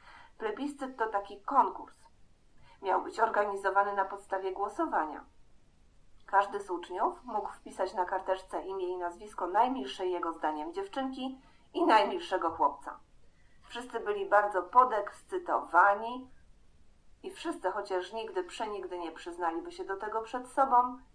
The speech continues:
liczyli na to, że to właśnie im przypadnie tytuł tego naj, naj, naj.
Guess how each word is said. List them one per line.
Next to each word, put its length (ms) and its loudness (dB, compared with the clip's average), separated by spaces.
liczyli 500 -6
na 180 4
to, 140 -6
że 100 -12
to 140 -4
właśnie 420 -6
im 200 -12
przypadnie 600 -6
tytuł 280 -12
tego 280 -10
naj, 480 -4
naj, 320 -6
naj. 640 0